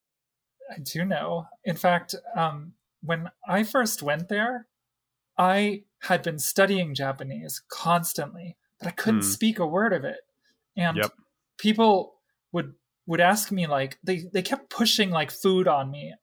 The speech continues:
Speaker 1: at my friends' places. Like, they'd be like, the mother would come out with, like, this whole plate of watermelon, and they, she'd be like, "Hey, do you want some watermelon? How about some watermelon?" And every time I would be like,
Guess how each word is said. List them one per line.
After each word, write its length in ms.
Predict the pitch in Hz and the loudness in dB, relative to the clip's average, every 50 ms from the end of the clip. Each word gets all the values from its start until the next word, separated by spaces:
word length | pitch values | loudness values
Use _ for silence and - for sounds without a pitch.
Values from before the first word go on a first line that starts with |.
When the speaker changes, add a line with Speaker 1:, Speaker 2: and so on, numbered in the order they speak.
| _ - | _ -4
Speaker 1:
at 180 | 170 156 156 - | -2 -2 0 0
my 80 | 165 151 | -2 -2
friends' 340 | 147 - 156 151 151 139 - | 0 0 -2 -2 -2 -4 -4
places. 540 | - 160 139 135 135 - 156 156 160 - | -2 -2 -2 -2 -4 -6 -12 -10 -8 -6
Like, 180 | 160 156 151 - | -6 -6 -8 -8
they'd 120 | - 156 139 | -8 -8 -6
be 100 | 151 147 | -4 -4
like, 320 | 143 143 147 147 - - _ - | -2 -2 -2 -4 -8 -12 _ -8
the 60 | 170 | -2
mother 280 | 151 170 175 180 180 165 | 2 4 4 4 4 2
would 140 | 156 147 | 0 -2
come 180 | - - 165 151 | -2 -4 0 0
out 200 | 151 156 151 - | 0 0 0 -4
with, 100 | 175 - | -6 -4
like, 140 | 156 143 - | -4 -4 -4
this 140 | - 135 - | -6 -8 -6
whole 280 | - - 220 233 240 240 | -4 0 2 2 2 0
plate 360 | 240 - 190 185 185 180 180 - - - - - - - | 0 0 0 2 0 0 -4 -10 -20 -20 -20 -16 -8 -6
of 160 | 139 135 131 | -6 -4 -4
watermelon, 720 | 139 151 160 165 165 165 160 160 160 160 160 165 165 165 - _ _ _ _ _ - | 0 4 4 6 4 4 2 0 -2 -2 -2 -2 -4 -6 -8 _ _ _ _ _ -8
and 120 | 143 139 | -6 -6
they, 120 | 143 147 147 | -6 -6 -6
she'd 240 | - - - 180 139 | -4 -2 -2 -2 0
be 100 | 151 147 | 0 2
like, 340 | 147 143 143 143 139 - _ _ _ _ _ _ - | 4 4 4 4 0 -4 _ _ _ _ _ _ -2
"Hey, 160 | - 220 202 | 0 0 2
do 80 | 143 143 | 2 0
you 100 | 147 151 | -4 -4
want 160 | 160 160 - | -4 -4 -4
some 160 | - 165 151 | -6 -6 -2
watermelon? 800 | 143 131 127 135 151 160 160 175 190 202 220 247 269 226 - _ _ _ - _ _ _ _ _ | 0 0 2 2 0 0 0 0 2 2 0 0 -2 -6 -12 _ _ _ -20 _ _ _ _ _
How 120 | - - 190 | -2 0 2
about 180 | 180 208 214 | 2 2 0
some 180 | 208 220 202 190 | 0 -2 -2 0
watermelon?" 760 | 160 160 185 208 202 156 147 143 143 143 147 156 175 175 - _ _ _ - | 2 2 4 4 2 2 0 -2 -2 -2 -4 -8 -8 -10 -12 _ _ _ -4
And 200 | 175 170 180 - - | -4 -4 -4 -4 -4
every 240 | 175 175 170 185 185 | -4 -2 -2 -2 -2
time 240 | - - 170 151 147 | -2 -2 -2 0 0
I 60 | 147 147 | 0 0
would 80 | 139 | 0
be 100 | 147 143 | 0 0
like, 220 | 135 135 135 135 | 0 0 0 -4